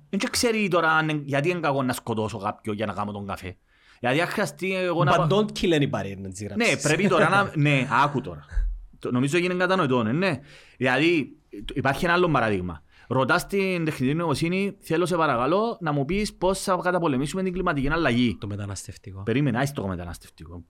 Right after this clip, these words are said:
Speaker 1: Που, που, super complex τούτα. Για τούτο που σου λέω, είπε το σαν επιστήμονας. Λέει, ας πούμε, μπε μου, ρωτάς την τεχνητή νοημοσύνη, «Έβρε μου απάντη για τον τρόπο με τον οποίο να μειώσουμε τη θερμοκρασία».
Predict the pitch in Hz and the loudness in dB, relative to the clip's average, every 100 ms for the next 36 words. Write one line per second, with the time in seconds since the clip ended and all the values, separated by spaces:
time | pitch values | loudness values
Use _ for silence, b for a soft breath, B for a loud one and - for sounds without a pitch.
0 | - 107 107 110 107 107 - 135 - - | -14 -6 -2 -2 -2 -6 -6 -4 -4 -4
1 | 110 85 - - 82 b b b b _ | -4 -4 -10 -14 -16 b b b b _
2 | _ - 120 120 151 160 196 180 147 180 | _ -4 -2 0 0 0 0 2 2 2
3 | 233 220 214 180 196 170 - 139 113 80 | 0 0 0 0 0 -2 -2 -2 0 -4
4 | - - - 143 113 - - _ b b | -14 -16 -2 0 0 -4 -20 _ b b
5 | 147 143 220 233 220 233 233 208 190 - | -4 -2 0 0 0 0 0 -2 -6 -12
6 | 147 139 147 135 165 180 202 196 175 156 | -6 -4 0 2 2 0 -2 -2 -2 -2
7 | 143 127 127 127 151 185 131 180 214 226 | 0 0 -2 -2 -2 0 0 2 0 -2
8 | 165 170 208 175 135 139 180 208 165 147 | -4 -2 2 2 4 2 0 -2 0 2
9 | 139 170 202 214 208 165 175 202 190 165 | 2 2 0 0 0 0 0 0 0 -2
10 | 190 190 185 185 180 165 170 160 - 110 | -2 -4 -2 -2 0 -2 -2 -4 -2 -2
11 | 110 92 | -2 -4